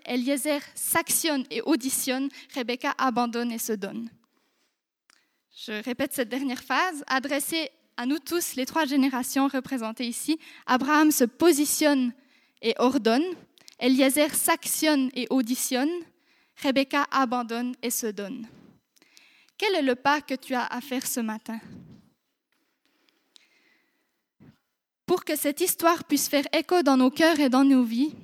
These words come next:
je désire brièvement parler du centre de notre existence,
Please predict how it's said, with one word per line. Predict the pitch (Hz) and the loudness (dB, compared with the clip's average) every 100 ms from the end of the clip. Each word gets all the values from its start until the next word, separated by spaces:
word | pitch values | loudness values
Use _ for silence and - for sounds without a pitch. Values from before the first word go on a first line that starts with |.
| - | -6
je | 277 | 0
désire | 254 311 302 349 | 4 4 4 2
brièvement | 254 311 349 285 277 311 | 2 4 4 6 6 6
parler | 302 294 294 302 | 4 2 4 2
du | 247 | 2
centre | - 302 311 - | 0 0 0 -2
de | 240 | -2
notre | 240 240 - | -2 -2 -4
existence, | 233 254 247 - 240 294 - | -4 -2 -6 -4 -6 -6 -10